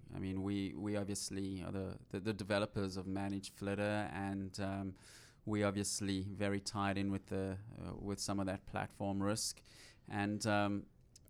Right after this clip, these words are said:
y-, you know, uh, I, I think, I think the downside is that there is a lot of innovation that is not betting, at the moment,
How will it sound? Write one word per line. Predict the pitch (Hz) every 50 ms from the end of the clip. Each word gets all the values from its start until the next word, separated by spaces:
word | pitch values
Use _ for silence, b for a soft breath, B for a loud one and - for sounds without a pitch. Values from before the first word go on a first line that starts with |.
| - - - - - - - - -
y-, | - - - 113 110 - -
you | 110
know, | 110 107 107 104 107 95 - -
uh, | 50 80 80 58 62 - - - - - -
I, | - 95 - -
I | 120
think, | - - - 147 139 139 -
I | - 127
think | - - 139 131 - - - - - - - - - - - - - - - - -
the | 120
downside | 104 - 135 143 170 196 175 - - 143 127 123 120 117 110
is | 113 113 107 101 - -
that | - 113 104 101 104 107 - - -
there | 107 104 95 - - - - -
is | 151 147 156
a | 165
lot | 147 139 135 127
of | 117 110
innovation | 120 117 110 98 107 110 120 135 135 - - 113 101 95 95 98 98 B B B B B B B B B B 104
that | 95 104 107 104 107 110 - - - - - - - - - -
is | 113 92 110
not | 107 110 113 120 - - -
betting, | 113 110 107 107 110 - - 113 - - -
at | 113 101 -
the | 104
moment, | 101 107 107 110 110 110 104 101 101 101 - -